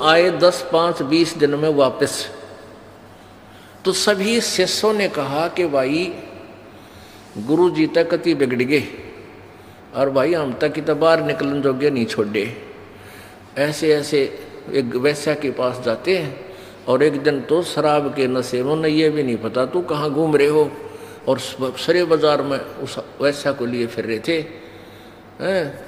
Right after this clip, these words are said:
और भाई गुरु जी पहले वाले कौन रहे?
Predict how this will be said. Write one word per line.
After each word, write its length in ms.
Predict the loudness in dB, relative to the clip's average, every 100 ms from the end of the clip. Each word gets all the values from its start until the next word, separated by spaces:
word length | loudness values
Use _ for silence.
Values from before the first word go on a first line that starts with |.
| -8
और 120 | -4 0
भाई 240 | 2 0 -4 -12 -16 -18 -20 -20 -20 -20 -20 -20 -20 -20 -20 -20 -20 -20 -20 -20 -20 -8
गुरु 200 | -2 0
जी 260 | 0 0 -2 -6 -14 -18 -8 0
पहले 220 | 2 4
वाले 200 | 4 4
कौन 240 | 2 0
रहे? 480 | 2 2 0 -6 -16